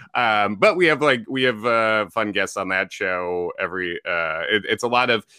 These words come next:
comedians we know and are friends with. And then, I mean, we,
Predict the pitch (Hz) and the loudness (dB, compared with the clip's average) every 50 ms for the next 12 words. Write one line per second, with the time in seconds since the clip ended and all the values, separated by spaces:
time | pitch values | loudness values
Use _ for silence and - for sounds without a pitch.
0 | _ _ - 131 117 113 101 98 98 95 87 92 110 110 107 101 98 95 92 92 | _ _ -6 -4 -2 0 0 0 -2 -4 -4 -4 -2 0 2 4 4 4 2 2
1 | 92 90 - _ _ _ _ _ - 92 92 92 90 87 87 90 87 - 90 87 | -2 -4 -6 _ _ _ _ _ -10 -4 -2 0 0 0 0 -2 -6 -6 -6 -8
2 | - - 95 87 85 76 80 90 87 85 82 - - - 95 90 90 87 87 87 | -6 -4 -6 -6 -6 -4 -2 -2 0 0 -2 -4 -8 -10 -8 -6 -4 -2 0 0
3 | 85 85 85 90 - 104 104 110 104 104 98 | 2 0 0 -2 -4 -2 0 0 2 2 2